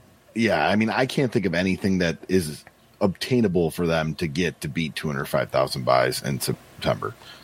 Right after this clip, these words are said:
Like, I can't even think of a talent acquisition or a match or anything. Like,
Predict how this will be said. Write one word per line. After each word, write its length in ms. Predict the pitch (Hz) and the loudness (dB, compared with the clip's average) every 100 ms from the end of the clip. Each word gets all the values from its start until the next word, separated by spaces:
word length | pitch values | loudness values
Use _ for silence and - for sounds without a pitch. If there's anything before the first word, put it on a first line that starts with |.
| - - - - | -20 -20 -20 -8
Like, 220 | 76 76 | -4 0
I 80 | 87 | 0
can't 180 | 87 98 | 2 0
even 140 | 87 | 0
think 140 | 85 76 | -2 -2
of 60 | |
a 100 | 73 | -4
talent 360 | - 95 82 82 | -2 0 2 2
acquisition 580 | 78 85 78 80 - 71 | 0 0 -2 -2 -4 -6
or 200 | 69 67 | -4 -4
a 60 | |
match 540 | 73 78 73 73 - - | -2 0 0 0 -2 -2
or 120 | 69 | -2
anything. 580 | 71 69 82 76 76 76 | -2 -4 -2 0 0 0
Like, 400 | 69 58 - | 0 -2 -6